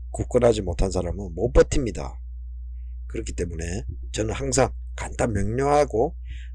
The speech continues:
어, 상승 시그널이 있는 그런 차트만 여러분들께, 어, 말씀을 드리고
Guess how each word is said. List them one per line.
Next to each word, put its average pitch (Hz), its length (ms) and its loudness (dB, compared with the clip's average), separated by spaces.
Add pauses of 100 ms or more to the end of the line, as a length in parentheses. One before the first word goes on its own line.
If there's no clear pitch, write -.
어, 95 100 -6
상승 117 560 0
시그널이 139 600 2
있는 101 320 -4 (640)
그런 123 260 4
차트만 127 580 4 (200)
여러분들께, 98 840 2 (340)
어, 78 200 -4
말씀을 90 440 -2
드리고 95 520 2